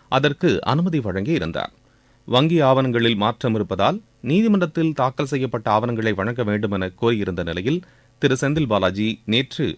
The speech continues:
அவற்றை பெற்றுக்கொண்டார். பாகிஸ்தானின் பலூச்சிஸ்தான், பஞ்சாப் மாகாணங்களில் நடைபெற்ற இடைத்தேர்தலில் நவாஸ் ஷெரீப் தலைமையிலான ஆளும் பாகிஸ்தான் முஸ்லிம் லீக் கட்சி வெற்றி பெற்றுள்ளது.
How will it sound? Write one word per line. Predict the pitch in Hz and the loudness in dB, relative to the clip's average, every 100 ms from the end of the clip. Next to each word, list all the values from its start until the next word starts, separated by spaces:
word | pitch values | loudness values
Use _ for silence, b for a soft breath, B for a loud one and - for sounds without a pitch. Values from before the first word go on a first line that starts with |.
| - | -4
அவற்றை | 110 101 131 156 | -4 -2 -4 -6
பெற்றுக்கொண்டார். | - - - 78 90 92 - _ _ _ _ _ _ - | -6 -8 -10 -2 0 0 -4 _ _ _ _ _ _ 4
பாகிஸ்தானின் | 180 202 226 - 165 135 127 90 - | 4 4 -2 0 0 2 0 -2 0
பலூச்சிஸ்தான், | 143 180 180 180 - 143 135 143 | 2 2 0 -4 -2 0 0 0
பஞ்சாப் | 113 135 160 160 127 | 0 0 0 0 0
மாகாணங்களில் | 117 127 120 113 113 | -2 -2 -2 -2 0
நடைபெற்ற | 101 98 98 - 98 - | 0 0 -2 -2 -2 0
இடைத்தேர்தலில் | 104 120 - 90 139 143 87 - b b b | 0 0 -2 -2 -2 -2 -6 -10 b b b
நவாஸ் | 127 185 214 - | 2 2 2 0
ஷெரீப் | 170 180 - | 0 0 -2
தலைமையிலான | 120 127 120 104 101 117 - - | -2 0 0 0 0 -2 -4 2
ஆளும் | 110 143 160 160 | 2 2 -2 -2
பாகிஸ்தான் | 120 127 151 - 135 127 | -2 0 -4 -4 -2 0
முஸ்லிம் | 101 - 139 120 | -2 0 0 2
லீக் | 113 110 | 0 -2
கட்சி | 92 - 120 85 - | -6 -4 -6 -6 -6
வெற்றி | 110 127 | -6 -4
பெற்றுள்ளது. | 87 - 85 87 | -4 -4 -4 -4